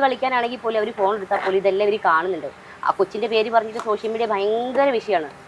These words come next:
അപ്പം, ഏ, കിച്ചുവിൻ്റെ കാര്യം സംസാരിക്കുന്നുണ്ട്, അതുപോലെ തന്നെ അവരുടെ, ഏ, രേണുവിൻ്റെ കാര്യം സംസാരിക്കുന്നുണ്ട്, അവരുടെ ഫാമിലിയുടെ കാര്യമെല്ലാം സംസാരിക്കുന്നുണ്ട്. ഋതുപ്പൻ എന്ന് പറയുന്ന ആ കൊച്ചിൻ്റെ കാര്യത്തിൽ മാത്രം ആരും അങ്ങനെ അതിൻ്റെ ഒരു അവസ്ഥ ആരും മൈൻഡ് ചെയ്യുന്നില്ല.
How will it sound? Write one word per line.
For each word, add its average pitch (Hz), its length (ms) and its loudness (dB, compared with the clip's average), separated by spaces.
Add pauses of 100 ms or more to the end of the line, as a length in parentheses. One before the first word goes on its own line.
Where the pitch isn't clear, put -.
(420)
അപ്പം, 190 240 4 (220)
ഏ, - 20 2 (400)
കിച്ചുവിൻ്റെ 226 360 -2
കാര്യം 247 220 2
സംസാരിക്കുന്നുണ്ട്, 233 640 -2 (200)
അതുപോലെ 196 280 2
തന്നെ 196 160 -2
അവരുടെ, 196 180 2 (260)
ഏ, 160 40 2 (240)
രേണുവിൻ്റെ 196 340 2
കാര്യം 220 200 2
സംസാരിക്കുന്നുണ്ട്, 190 540 -2
അവരുടെ 180 160 -4
ഫാമിലിയുടെ 180 340 0
കാര്യമെല്ലാം 185 360 0
സംസാരിക്കുന്നുണ്ട്. 156 600 -4 (1120)
ഋതുപ്പൻ 269 320 4
എന്ന് 302 140 2
പറയുന്ന 262 260 0
ആ - 60 -4
കൊച്ചിൻ്റെ 233 320 -2
കാര്യത്തിൽ 208 300 2
മാത്രം 196 220 0
ആരും 185 180 2
അങ്ങനെ 190 160 -4 (1080)
അതിൻ്റെ 285 320 0
ഒരു 302 140 4
അവസ്ഥ 247 400 -2
ആരും 220 200 -2
മൈൻഡ് 196 240 -4
ചെയ്യുന്നില്ല. 156 320 -4